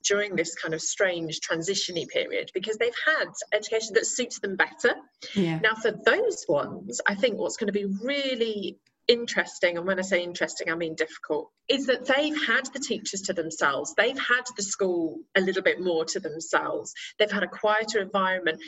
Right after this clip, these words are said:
Speaker 1: et cetera. And suddenly, everyone's gonna come back.
Speaker 2: Mm.
Speaker 1: And that's gonna be a really challenging transition, especially when we're talking about young people with attachment issues,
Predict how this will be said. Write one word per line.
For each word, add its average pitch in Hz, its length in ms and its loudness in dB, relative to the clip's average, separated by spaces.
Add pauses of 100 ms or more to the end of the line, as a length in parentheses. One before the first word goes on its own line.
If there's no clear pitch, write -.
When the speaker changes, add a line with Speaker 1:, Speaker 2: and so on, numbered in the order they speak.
(180)
Speaker 1:
et - 120 4
cetera. - 460 0
And 196 160 2
suddenly, 196 600 0 (220)
everyone's 220 340 2
gonna 196 160 -4
come 175 200 -4
back. 170 280 2 (920)
Speaker 2:
Mm. 165 280 2
Speaker 1:
And 208 100 0
that's 240 220 0
gonna 233 160 2
be 220 200 2
a 202 140 0
really 254 880 -2
challenging 208 760 -4 (160)
transition, 285 880 -2 (320)
especially 226 440 0
when 233 120 0
we're 214 60 0
talking 208 320 -6
about 170 300 -2
young 180 180 -2
people 165 480 -4
with 165 240 0 (100)
attachment - 600 -6
issues, 170 580 -2